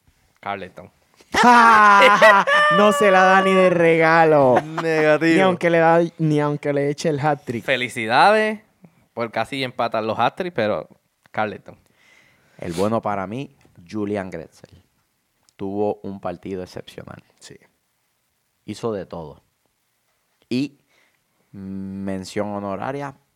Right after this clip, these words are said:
Speaker 3: para
Speaker 2: Nagby.
Speaker 3: Darlington Nagby.
Speaker 2: Nagby.
Speaker 3: Fue una máquina en el
Speaker 2: Nagby
Speaker 3: medio.
Speaker 2: me da
Speaker 3: Sin hacer mucho.
Speaker 2: Sigo diciendo lo
Speaker 3: Se ve
Speaker 2: mismo.
Speaker 3: sin hacer
Speaker 2: Na-,
Speaker 3: mucho, pero
Speaker 2: el trabajo de Nagby pasa desapercibido.
Speaker 3: Sí.
Speaker 2: El trabajo de Nagby está pasando desapercibido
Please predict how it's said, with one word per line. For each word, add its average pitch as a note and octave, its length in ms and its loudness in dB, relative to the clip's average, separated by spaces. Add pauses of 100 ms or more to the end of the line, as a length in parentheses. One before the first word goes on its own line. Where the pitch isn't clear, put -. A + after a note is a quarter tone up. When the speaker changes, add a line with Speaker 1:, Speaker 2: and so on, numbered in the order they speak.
(160)
Speaker 3:
para E2 180 -8
Speaker 2:
Nagby. G2 120 -10
Speaker 3:
Darlington G2 600 -6
Nagby. D#2+ 280 -18
Speaker 2:
Nagby. A#2+ 420 -18 (240)
Speaker 3:
Fue - 240 -8
una D#3 220 2
máquina B2 560 0
en G#2 60 -10
el G2+ 120 -6
Speaker 2:
Nagby B2 240 -2
Speaker 3:
medio. E3 340 -2
Speaker 2:
me C3 200 -4
da C3+ 440 0
Speaker 3:
Sin D3+ 180 -2
hacer D3 280 0
mucho. G3 320 -2
Speaker 2:
Sigo F3+ 220 4
diciendo G#3 340 0
lo G3+ 80 4
Speaker 3:
Se D3+ 80 2
ve G#3 60 2
Speaker 2:
mismo. G3+ 160 2
Speaker 3:
sin G3 100 0
hacer F#3+ 260 0
Speaker 2:
Na-, C#3+ 180 2
Speaker 3:
mucho, E3+ 140 4
pero D3+ 160 2
Speaker 2:
el C#3 60 -4
trabajo D3+ 380 4
de F3 80 2
Nagby F3 340 -2
pasa D#3 360 -2
desapercibido. A#2 1000 -6 (600)
Speaker 3:
Sí. - 60 -20 (280)
Speaker 2:
El A2 120 -12
trabajo B2 680 0
de A#2+ 180 -8
Nagby C#3 340 -8
está B2+ 280 -10
pasando C3 340 -10
desapercibido B2+ 880 -6